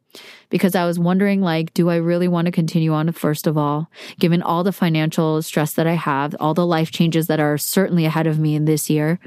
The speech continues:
um, career shifts, like how much I want to stay in Hollywood or leave it or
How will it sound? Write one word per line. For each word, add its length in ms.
um, 540
career 400
shifts, 480
like 200
how 220
much 260
I 80
want 340
to 480
stay 380
in 80
Hollywood 640
or 240
leave 340
it 360
or 600